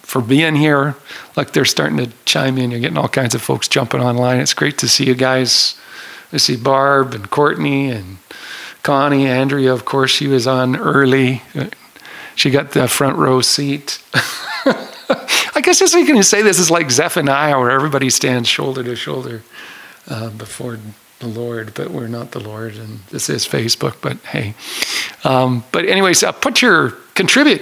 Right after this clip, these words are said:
here today. Uh, put your comments in there. Hi, some of you are chiming in from where you are. Aurora Bear, hey, my twin's birthday is on Palm Sunday. Well, that's pretty cool. Aurora, that's pretty exciting.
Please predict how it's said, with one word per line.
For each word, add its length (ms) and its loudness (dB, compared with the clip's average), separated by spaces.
here 160 4
today. 340 0
Uh, 160 -6
put 240 -2
your 80 2
comments 440 2
in 100 4
there. 140 4
Hi, 220 2
some 200 2
of 60 2
you 180 4
are 80 4
chiming 360 2
in 120 4
from 200 -4
where 120 2
you 140 4
are. 260 2
Aurora 400 6
Bear, 600 4
hey, 400 4
my 80 0
twin's 320 4
birthday 560 6
is 200 6
on 300 4
Palm 420 4
Sunday. 600 2
Well, 100 4
that's 320 2
pretty 300 4
cool. 600 2
Aurora, 480 4
that's 380 0
pretty 260 0
exciting. 640 0